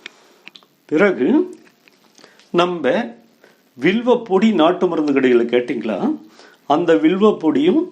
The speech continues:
துளசி பொடியும் தனித்தனியா வச்சுக்கோங்க. இதுல நல்ல ஒரு காட்டன், காட்டன் திரியை வாங்கி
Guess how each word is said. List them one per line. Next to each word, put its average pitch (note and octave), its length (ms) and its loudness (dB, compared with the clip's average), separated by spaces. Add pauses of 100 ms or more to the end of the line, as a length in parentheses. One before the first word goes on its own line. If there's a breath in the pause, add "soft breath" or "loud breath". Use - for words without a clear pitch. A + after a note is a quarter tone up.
(400 soft breath)
துளசி G#3+ 300 0
பொடியும் D3+ 560 -2
தனித்தனியா D#3 460 2
வச்சுக்கோங்க. A#2 600 -4 (580 soft breath)
இதுல F#3+ 480 0
நல்ல F3+ 520 4 (400)
ஒரு C3 280 0
காட்டன், D#3 760 -2
காட்டன் D#3 460 -2
திரியை C3+ 280 2
வாங்கி D#3+ 540 0